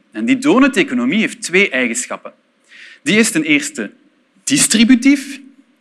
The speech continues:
en ten tweede regeneratief. Wat betekenen nu die twee woorden?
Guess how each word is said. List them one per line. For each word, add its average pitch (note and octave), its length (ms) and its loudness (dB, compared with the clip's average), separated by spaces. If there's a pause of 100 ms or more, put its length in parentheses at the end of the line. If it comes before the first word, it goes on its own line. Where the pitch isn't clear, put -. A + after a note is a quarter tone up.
(380)
en C#3+ 140 0
ten C3+ 140 -4
tweede F#3+ 440 -2
regeneratief. A#2+ 920 -2
Wat C#3+ 120 2
betekenen G#3 520 2
nu C3+ 320 -2
die A#2+ 100 -8
twee A2+ 240 -6
woorden? G2+ 380 -18